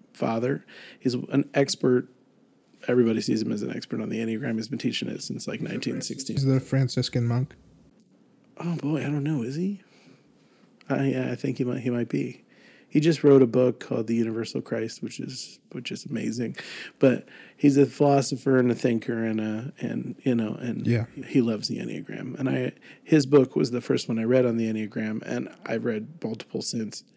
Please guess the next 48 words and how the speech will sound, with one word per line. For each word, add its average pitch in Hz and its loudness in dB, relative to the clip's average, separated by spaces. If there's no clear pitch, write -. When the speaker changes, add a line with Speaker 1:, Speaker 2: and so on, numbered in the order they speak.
Speaker 1:
I - -6
still - -6
think - -10
it's - -8
the - -14
best - -10
book - -14
I've - -12
read - -8
on - -12
the - -10
Enneagram. - -14
Speaker 2:
What's 143 2
the 139 0
name 117 0
Speaker 1:
I - 0
Speaker 2:
of 113 2
it? 143 6
Speaker 1:
think 143 10
it's 123 4
just 131 0
called 120 2
The 120 0
Enneagram. - -6
It's 135 -6
by, - -2
by 127 4
Richard 127 8
Rohr. 123 10
Rohr 131 10
is 120 4
spelled 120 4
R 123 4
O 120 2
H 113 -2
R. - -6
Um, 110 -2
and, 113 -4
uh, 131 -6
I 147 4
would 135 6
highly 143 2
recommend, 139 0
he 139 0
sends 147 0
out 143 2
a 120 0
daily 120 0